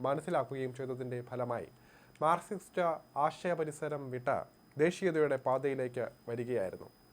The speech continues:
തങ്ങളുടെ കൂട്ടത്തിൽ നിന്നും വഴിമാറിയവരെ വകവരുത്തുക എന്നതായിരുന്നു അക്കാലത്തെ സി പി എം തന്ത്രം. തൻ്റെ ഉജ്ജ്വലമായ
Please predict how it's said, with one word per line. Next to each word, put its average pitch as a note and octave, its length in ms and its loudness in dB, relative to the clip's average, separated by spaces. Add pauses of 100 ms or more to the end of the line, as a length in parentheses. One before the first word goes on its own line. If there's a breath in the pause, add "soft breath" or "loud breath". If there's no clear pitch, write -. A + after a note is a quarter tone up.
(460)
തങ്ങളുടെ E3 320 6 (120)
കൂട്ടത്തിൽ F3+ 380 2 (180)
നിന്നും E3+ 220 -2 (220)
വഴിമാറിയവരെ D#3+ 760 2 (100)
വകവരുത്തുക D#3+ 500 2 (120)
എന്നതായിരുന്നു D3 520 2
അക്കാലത്തെ C#3 440 2 (220)
സി D#3 220 -2
പി F3 120 0
എം A#2+ 120 -2
തന്ത്രം. F#2+ 260 -6 (760 loud breath)
തൻ്റെ D3+ 200 6 (140)
ഉജ്ജ്വലമായ F3 480 6